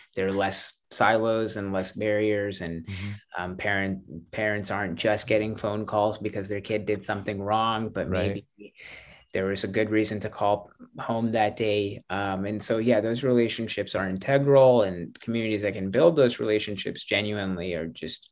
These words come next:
Speaker 1: creating stronger, educated students as an o-, obvious byproduct.
Speaker 2: Well, listen,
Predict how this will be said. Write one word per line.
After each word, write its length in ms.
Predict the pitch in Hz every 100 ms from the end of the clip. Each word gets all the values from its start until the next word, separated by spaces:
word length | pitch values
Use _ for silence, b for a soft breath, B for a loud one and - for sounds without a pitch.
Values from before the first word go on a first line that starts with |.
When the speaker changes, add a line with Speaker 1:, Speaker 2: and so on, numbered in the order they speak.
| -
Speaker 1:
creating 360 | - 95 92
stronger, 500 | - - 85 85 62
educated 540 | 64 85 - - 71 -
students 540 | - 62 58 - -
as 280 | - - -
an 180 | - - -
o-, 200 | 64 - -
obvious 640 | 92 95 95 85 - - _ 87
byproduct. 540 | 85 87 - - - _ _ _ _ _ _ b b b _ _ _ -
Speaker 2:
Well, 360 | 123 120 110 -
listen, 540 | 127 110 107 98